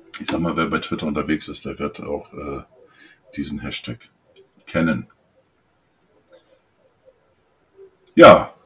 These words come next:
wie gesagt, das, äh, war dann, würde ich sagen, dann sind wir auch schon am Ende, äh, unser kleiner, äh, ja, Nachpokal-Quickie.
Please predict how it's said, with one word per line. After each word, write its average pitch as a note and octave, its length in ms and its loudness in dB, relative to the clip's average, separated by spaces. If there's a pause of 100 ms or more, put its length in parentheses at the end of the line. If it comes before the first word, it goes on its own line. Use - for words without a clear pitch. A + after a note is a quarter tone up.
wie A2+ 120 6
gesagt, A#2 320 8
das, - 320 4
äh, F#2+ 380 6
war F#2+ 180 10
dann, F#2 380 6
würde F#2 160 4
ich F2 80 -4
sagen, F#2 240 4
dann F2 80 2
sind F2+ 80 2
wir F#2 80 6
auch E2+ 100 4
schon F2 200 0
am D#2+ 120 2
Ende, G#2+ 220 8
äh, G2 320 4
unser E2 260 2
kleiner, D#2 880 0 (160)
äh, - 20 -12
ja, - 280 -2 (240)
Nachpokal-Quickie. G2+ 1600 2